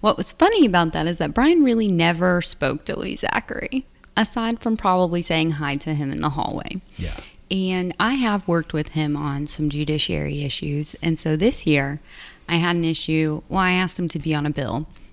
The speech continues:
Speaker 1: And I asked Brian, "Do you wanna go with me?" So the Lee Zachary joke got a little bit bigger for Christmas in twenty nineteen when Bart Goodson gave Brian a gift,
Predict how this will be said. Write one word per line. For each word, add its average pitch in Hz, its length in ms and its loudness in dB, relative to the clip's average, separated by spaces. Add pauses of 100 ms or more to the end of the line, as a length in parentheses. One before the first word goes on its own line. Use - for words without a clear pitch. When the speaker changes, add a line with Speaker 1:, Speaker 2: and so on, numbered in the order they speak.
(180)
Speaker 1:
And 160 260 0
I 160 60 2
asked 160 240 0
Brian, 170 500 2
"Do - 80 -2
you 156 60 4
wanna 151 200 4
go 147 180 0
with 180 280 0
me?" - 240 -2 (220)
So 190 460 2 (340)
the 190 540 0
Lee 226 280 0
Zachary 208 520 -2
joke 165 440 0
got 143 240 -2
a 165 60 0
little 185 360 2
bit - 360 -8
bigger 147 560 -4 (560)
for 160 240 0
Christmas 170 580 0
in 156 120 -2
twenty 156 320 0
nineteen 151 800 -2 (380)
when 160 600 2 (320)
Bart 202 520 2 (260)
Goodson 170 560 0 (180)
gave 151 460 2
Brian 156 680 2
a 160 120 0
gift, 170 640 0